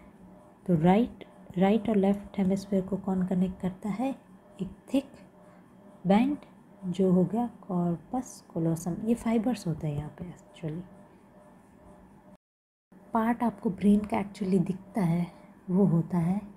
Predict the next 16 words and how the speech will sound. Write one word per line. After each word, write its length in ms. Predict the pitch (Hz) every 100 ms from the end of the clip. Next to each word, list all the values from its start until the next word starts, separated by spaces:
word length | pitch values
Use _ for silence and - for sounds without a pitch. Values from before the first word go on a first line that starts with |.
| - - - -
cerebrum, 600 | - 220 196 196 - 160 156 - - - - - - - - - - - - - -
जो 240 | 190 202 202
अभी 340 | 190 180 196
हमने 260 | 170 165 175
बताया 340 | 165 165 160
था 140 | 160
चार 300 | 185 185 160
लोग 220 | 160 160 151
होते 220 | 160 165
हैं, 100 | 160
front, 320 | - 165 160
अपराइटर, 720 | 170 156 160 156 156 165 160 156 - - - - -
ऑसिपिटल 760 | 180 185 - 180 - 160 160 - -
और 80 | 165
temporal। 600 | - 165 160 165 156 196 202 - - - - - - - - - - -
तो 160 | 269